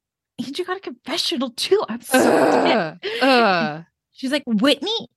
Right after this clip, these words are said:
Speaker 1: isn't a liar. She, she is a pot stir and she can be paranoid." So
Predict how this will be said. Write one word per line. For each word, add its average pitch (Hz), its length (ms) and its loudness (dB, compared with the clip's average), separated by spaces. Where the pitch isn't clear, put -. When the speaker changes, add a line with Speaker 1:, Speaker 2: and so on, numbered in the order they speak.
Speaker 1:
isn't 208 460 0
a 294 80 6
liar. 180 580 0
She, - 420 0
she - 280 0
is 208 100 0
a 403 80 0
pot - 320 0
stir 175 320 0
and 185 180 2
she - 120 -2
can 180 240 -2
be 156 100 -2
paranoid." - 960 -2
So - 420 -8